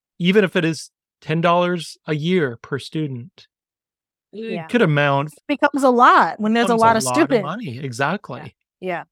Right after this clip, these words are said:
Speaker 1: And students that have come to depend on it. And then do we have a new digital divide of, say, these chat tools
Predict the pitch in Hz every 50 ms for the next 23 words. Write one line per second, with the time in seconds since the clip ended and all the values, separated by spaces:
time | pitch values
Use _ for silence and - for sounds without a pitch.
0 | _ _ _ 156 151 147 - - - 185 175 170 - 165 160 156 - - - 160
1 | 151 139 123 _ - 190 208 208 214 214 202 208 214 220 214 196 156 147 143 160
2 | 165 165 165 156 156 151 151 139 143 165 160 143 147 139 135 139 147 165 190 175
3 | 202 196 190 208 202 185 180 175 165 160 160 156 165 170 175 170 165 147 139 131
4 | - - - - - 180 175 175 180 185 _ - 151 147 135 _ - - 143 135
5 | 139 - _ - - 180 175 165 170 175 170 147 131